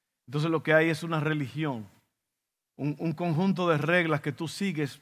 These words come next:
pero estás muerto en verdad. Y es lo que pasa con muchos cristianos,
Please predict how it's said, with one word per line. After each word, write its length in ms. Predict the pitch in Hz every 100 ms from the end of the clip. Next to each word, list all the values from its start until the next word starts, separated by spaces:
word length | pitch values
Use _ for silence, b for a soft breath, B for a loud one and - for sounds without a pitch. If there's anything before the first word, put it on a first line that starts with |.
| _
pero 160 | 151
estás 240 | 143 - 143
muerto 460 | 151 190 151 127
en 80 | 117
verdad. 260 | 113 90 95 _ _ _ _ _ _ _ _ _ _ _ _ _ _ _ _ _ _ _
Y 60 |
es 60 | 135
lo 100 | 143
que 100 | 147
pasa 260 | 156 147 147
con 140 | 147
muchos 240 | 151 156
cristianos, 680 | 147 147 - 82 - -